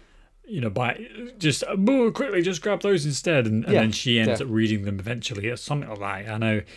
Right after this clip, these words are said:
Speaker 1: I, this is where I think you could remove some, uh, um, some, some, you know, maybe edit this back a little bit, and you'd still
Speaker 2: And
Speaker 1: get
Speaker 2: also,
Speaker 1: to
Speaker 2: this
Speaker 1: the
Speaker 2: movie's over two hours long. You could afford to cut twenty minutes
Speaker 1: You
Speaker 2: out of this movie.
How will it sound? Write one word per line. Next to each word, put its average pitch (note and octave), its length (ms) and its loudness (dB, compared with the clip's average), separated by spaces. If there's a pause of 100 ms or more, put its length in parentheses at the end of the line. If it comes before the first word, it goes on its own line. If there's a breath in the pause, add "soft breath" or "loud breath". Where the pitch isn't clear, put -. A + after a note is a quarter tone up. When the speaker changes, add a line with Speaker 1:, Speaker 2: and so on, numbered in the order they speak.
(300 loud breath)
Speaker 1:
I, - 140 -2 (560 loud breath)
this D#3 240 2
is E3+ 100 -4
where D#3+ 140 6
I C#3 40 6
think C#3+ 120 0
you B2+ 100 0
could A2+ 180 -2
remove A#2 440 2
some, A#2+ 560 -6
uh, F#3 200 -8 (220)
um, A#2+ 680 -4 (120)
some, - 300 -6
some, A#2+ 300 -4
you C#3 80 -4
know, A2 180 -2
maybe B2+ 260 0
edit A#2+ 220 -4
this A2 160 -12
back G#2+ 300 -10
a A#2 40 -4
little A#2 220 -6
bit, A#2+ 160 -8
and A#2 160 -8
you'd G#2+ 80 -10
still - 220 -2
Speaker 2:
And G#3+ 80 6
Speaker 1:
get B3 80 2
Speaker 2:
also, B2+ 140 0
Speaker 1:
to A#2 40 -2
Speaker 2:
this A2+ 140 -2
Speaker 1:
the D#3+ 60 0
Speaker 2:
movie's D#3 320 -2
over B2+ 200 -2
two B2 220 -6
hours A2+ 200 -4
long. A2 280 -8
You A2 80 -10
could - 140 -14
afford A2+ 340 -8
to - 80 -14
cut - 260 -10
twenty G#2 220 -12
minutes G#2 340 -12
Speaker 1:
You A#2+ 140 -2
Speaker 2:
out A2 60 -6
of A#2 80 -6
this B2+ 80 2
movie. A#2 120 4